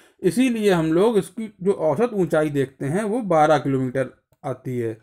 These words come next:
तो वायुमंडल का सबसे निचला भाग क्या है? क्षोभ मंडल है। इसका सही आंसर ऑप्शन नंबर तीन। अगला प्रश्न देखते हैं, क्षोभ मंडल पर,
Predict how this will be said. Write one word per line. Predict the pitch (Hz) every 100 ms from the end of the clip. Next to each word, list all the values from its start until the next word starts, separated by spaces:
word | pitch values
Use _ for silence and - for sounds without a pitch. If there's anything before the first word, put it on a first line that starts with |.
| _ _ _ _ -
तो | 120
वायुमंडल | 131 180 214 208 202 214
का | 214
सबसे | 196 175 208 196
निचला | 175 185 202
भाग | 185
क्या | 180 208 208
है? | 247 311
क्षोभ | - 185 175
मंडल | 151 135 123 120 117
है। | 113 107
इसका | - 131
सही | 139 143 170
आंसर | 170 165 262 330
ऑप्शन | 156 - 165
नंबर | 160 156 240
तीन। | - 170 147 120 113 _ _ _ _ _ -
अगला | 139 160
प्रश्न | 165 180 175
देखते | 175 - 190
हैं, | 196 214 240 _ _ _ _ _ _ _ _ _ _ _ _ _ _ _ _ _ _ _ _ _ _ _ _ _ -
क्षोभ | 185 226 262
मंडल | 214 185 165 151
पर, | - 180 -